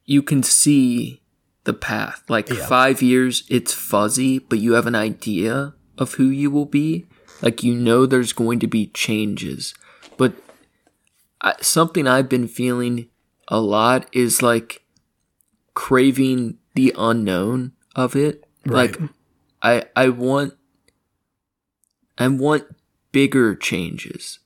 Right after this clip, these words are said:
Speaker 1: Like, I don't want the change I can see in five years.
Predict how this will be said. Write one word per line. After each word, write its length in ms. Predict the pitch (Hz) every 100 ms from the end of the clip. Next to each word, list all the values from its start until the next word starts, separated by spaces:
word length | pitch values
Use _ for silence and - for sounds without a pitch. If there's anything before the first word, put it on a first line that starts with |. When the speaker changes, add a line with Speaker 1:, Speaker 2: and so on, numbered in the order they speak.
| -
Speaker 1:
Like, 120 | 123
I 80 | 123
don't 240 | 139 123
want 340 | 127 135 143 - _
the 100 | -
change 460 | 120 - 127 120 123
I 100 | 113
can 180 | 113 95
see 440 | - - 95 113
in 120 | 131 131
five 380 | - - 135
years. 360 | 139 139 139 131